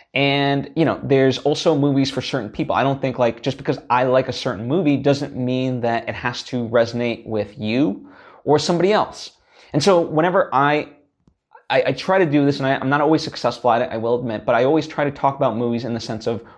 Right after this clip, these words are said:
who would this movie be good for, right? And, you know, I encourage you to do the same because not every movie is for you.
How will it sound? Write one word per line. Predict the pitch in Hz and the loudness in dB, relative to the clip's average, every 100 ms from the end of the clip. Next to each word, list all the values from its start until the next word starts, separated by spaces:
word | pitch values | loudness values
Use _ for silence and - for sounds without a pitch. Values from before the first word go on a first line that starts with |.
| - | -4
who | 208 | 0
would | 214 185 | 2 4
this | 156 - | 2 0
movie | 135 131 | 0 0
be | 113 120 113 - | -2 -4 -6 -6
good | 123 120 120 - _ _ | 0 2 0 -6 _ _
for, | 117 110 - - _ _ _ 107 | 0 0 -2 -10 _ _ _ -6
right? | 117 - - _ - - - - - _ | -4 -6 -16 _ -20 -20 -20 -20 -20 _
And, | 131 139 143 147 143 - - _ _ _ _ _ _ _ _ _ | 0 2 2 0 -2 -6 -12 _ _ _ _ _ _ _ _ _
you | 156 | -2
know, | 123 - | 0 2
I | 147 | 0
encourage | 151 135 170 147 | 0 0 0 0
you | 147 | -2
to | 139 | -4
do | 120 | -4
the | 117 | -4
same | - 147 - | -2 -4 -4
because | 185 160 | -4 -2
not | 180 - | -2 -2
every | 151 165 | -2 0
movie | 156 160 170 - | -2 -2 -6 -4
is | 170 175 | 0 0
for | - - 147 139 | -2 -6 -2 0
you. | 131 196 127 - | 2 0 -2 -6